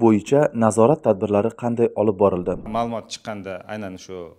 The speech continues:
Speaker 2: Qoraqalpog'iston Respublikasi dedik. O'sha uchun, e, Senat, e, qo'mitasi a'zolari bilan birgalikda hamda o'zimiz mutaxassislar bilan borib, haqiqatdan o'rganib ko'rdik. Kegel tumanidagi uchta maktabni ko'rdik. Ta'kidlash joizki,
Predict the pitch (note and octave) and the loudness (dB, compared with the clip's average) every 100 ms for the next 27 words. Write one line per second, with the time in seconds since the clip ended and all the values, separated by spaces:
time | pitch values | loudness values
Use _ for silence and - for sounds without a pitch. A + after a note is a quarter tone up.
0 | - A2+ G#2+ G#2+ G2+ F#2+ G2 G2 - F#2 | -10 -8 -6 -8 -8 -14 -14 -16 -16 -14
1 | F2+ E2+ F2 F2 G#2+ - C3 A#2+ A2 - | -14 -16 -16 -16 -16 -16 -16 -16 -16 -18
2 | G#2 _ _ _ _ _ F2+ F2 E2+ E2 | -20 _ _ _ _ _ -16 -14 -14 -16
3 | D#2+ - B2+ A2 - _ _ _ - F2+ | -14 -10 -6 -6 -8 _ _ _ -16 -14
4 | E2+ E2 F2+ - A#2+ G#2+ F#2 G#2+ G2+ G2+ | -12 -16 -18 -12 -10 -10 -10 -10 -10 -10
5 | F2+ F2+ F2+ F#2 G#2+ B2 G2+ - F#2 G2 | -10 -12 -12 -14 -10 -10 -10 -14 -14 -14
6 | - A#2 A2+ G#2+ A2 G2 G2+ C3 B2 A2 | -14 -14 -14 -14 -14 -16 -14 -10 -10 -10
7 | - F#2 F#2+ A2 A#2+ A2+ - - C3 - | -12 -12 -12 -10 -8 -8 -10 -14 -14 -12
8 | A#2+ - E2+ - _ A#2+ A2+ G2 F#2 - | -14 -12 -16 -16 _ -12 -10 -12 -12 -8
9 | B2 G2 G2 - - A#2+ A#2+ G2+ A#2 A2+ | -6 -6 -12 -14 -14 -8 -8 -10 -8 -8
10 | G#2+ G#2 A#2 D3 - A#2+ G#2 F#2+ F2 F#2 | -8 -12 -14 -16 -12 -10 -10 -12 -14 -14
11 | - D3 G2+ F2+ - C#3 C#3 C3+ A#2+ - | -8 -8 -8 -12 -10 -10 -10 -6 -6 -8
12 | A#2 B2+ A#2+ A#2+ D3 | -8 -6 -6 -8 -12